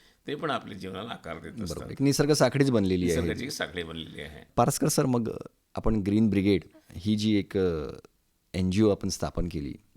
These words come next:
Speaker 2: याकडे कशी आपण वळले? म्हणजे काय मनामध्ये काय होतं आपल्या?
Speaker 1: येस. काय परदेशात गेल्यावरती तिथलं
Speaker 2: हम्म.
Speaker 1: तापमान आणि भारताचं तापमान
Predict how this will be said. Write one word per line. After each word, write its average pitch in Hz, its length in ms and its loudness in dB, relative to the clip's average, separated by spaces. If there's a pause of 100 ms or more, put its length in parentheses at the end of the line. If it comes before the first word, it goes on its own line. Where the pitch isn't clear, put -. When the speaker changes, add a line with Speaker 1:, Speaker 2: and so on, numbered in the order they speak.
(280)
Speaker 2:
याकडे 117 320 -2
कशी 117 200 -2
आपण 92 180 -2
वळले? 85 480 -8 (180)
म्हणजे 95 260 -8
काय 135 140 2
मनामध्ये 131 360 6
काय 123 140 2
होतं 98 200 0
आपल्या? 85 300 -8 (200)
Speaker 1:
येस. - 300 -12 (380)
काय 175 100 -4
परदेशात 127 460 -4 (100)
गेल्यावरती 131 380 0
तिथलं 95 300 0
Speaker 2:
हम्म. 87 120 -2
Speaker 1:
तापमान 110 360 -4
आणि 113 160 -2
भारताचं 113 540 -4
तापमान 110 340 -6